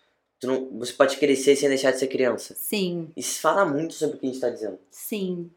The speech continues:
Speaker 2: total.
Speaker 1: Tipo, porque
Speaker 2: Total.
Speaker 1: eles
Speaker 2: Me
Speaker 1: tão
Speaker 2: deu
Speaker 1: ali
Speaker 2: até
Speaker 1: passando
Speaker 2: vontade de mudar o nome do episódio para Você
Speaker 1: Não,
Speaker 2: Pode
Speaker 1: faz isso.
Speaker 2: Descer. Muito bom.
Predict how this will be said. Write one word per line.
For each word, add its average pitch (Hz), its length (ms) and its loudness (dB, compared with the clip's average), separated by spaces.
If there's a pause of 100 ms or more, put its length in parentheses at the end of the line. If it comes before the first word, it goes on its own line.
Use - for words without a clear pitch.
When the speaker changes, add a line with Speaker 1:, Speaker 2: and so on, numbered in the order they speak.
Speaker 2:
total. 180 540 0
Speaker 1:
Tipo, 160 200 -4
porque 147 260 2
Speaker 2:
Total. 160 120 8
Speaker 1:
eles 175 60 0
Speaker 2:
Me 202 40 -2
Speaker 1:
tão 185 80 6
Speaker 2:
deu - 60 12
Speaker 1:
ali - 100 12
Speaker 2:
até - 60 4
Speaker 1:
passando 160 380 10
Speaker 2:
vontade 254 340 2
de 262 80 -6
mudar 233 360 4
o 233 40 -8
nome 233 200 -6
do 233 100 0
episódio 196 680 0 (140)
para 208 360 -2 (380)
Você 240 300 -2
Speaker 1:
Não, 196 100 0
Speaker 2:
Pode 196 180 6
Speaker 1:
faz 220 120 8
isso. 214 80 8
Speaker 2:
Descer. 233 560 2
Muito 370 320 -4
bom. 214 440 6